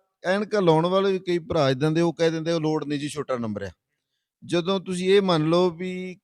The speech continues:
ਕਿਸੇ ਵੀ ਇੱਕ ਇੱਟ ਮਕਾਨ ਬਣਾਉਣ ਵਾਸਤੇ ਰੱਖਤੀ, ਮਕਾਨ ਬਣਾਉਣ ਲਈ ਜਦੋਂ ਆਪਾਂ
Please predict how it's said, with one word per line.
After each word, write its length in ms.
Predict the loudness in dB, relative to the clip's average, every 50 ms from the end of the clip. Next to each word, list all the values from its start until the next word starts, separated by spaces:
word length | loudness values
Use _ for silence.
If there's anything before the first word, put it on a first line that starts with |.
| _
ਕਿਸੇ 360 | -12 -10 -4 0 4 4 4 4
ਵੀ 320 | 2 0 -6 -6 -8 -10 _ _ _ _ _ _
ਇੱਕ 280 | -10 -10 -10 _ _ -20 -20 _ -6
ਇੱਟ 320 | -6 -6 -6 _ _ -2 0 2 2 2 0
ਮਕਾਨ 460 | -2 -4 -6 -4 -2 0 0 0 0 0
ਬਣਾਉਣ 340 | -2 -2 -2 0 0 0
ਵਾਸਤੇ 360 | 2 2 2 0 0 0 -2 0
ਰੱਖਤੀ, 500 | 0 -2 -4 -6 -12 -10 -8 -8 -8 -10 _ _ _ _ _ _ _ _ _ _ _ _ _ _ _ _ _ _ _ _ _ _ _ _ _ _ _ _ _ _ _ _ _ _ _ -4
ਮਕਾਨ 440 | -2 -2 -2 0 0 2 2 2 2
ਬਣਾਉਣ 220 | 2 4 4 4
ਲਈ 60 | 4
ਜਦੋਂ 240 | 2 2 2 0 -2 -4 -4 -6
ਆਪਾਂ 300 | -6 -4 -2 -2 -2 -2